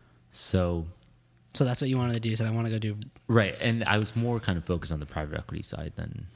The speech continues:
Speaker 1: on the
Speaker 2: Right. And so the path to private equity is get a regular investment
Speaker 1: Right.
Speaker 2: banking job.
Speaker 1: Right. Um, so after college, I had an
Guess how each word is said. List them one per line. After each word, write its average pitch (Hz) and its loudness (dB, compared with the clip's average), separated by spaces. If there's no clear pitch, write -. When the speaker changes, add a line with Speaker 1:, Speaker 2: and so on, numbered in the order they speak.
Speaker 1:
on 87 -6
the 73 -6
Speaker 2:
Right. 113 0
And 120 -2
so 123 2
the 113 0
path 120 4
to 123 0
private 113 0
equity 110 -2
is 107 -2
get 117 0
a 110 -2
regular 110 0
investment 98 4
Speaker 1:
Right. - 2
Speaker 2:
banking 107 -2
job. 104 -4
Speaker 1:
Right. - -4
Um, 90 2
so 98 4
after 101 0
college, 90 0
I 85 -2
had 92 0
an 85 0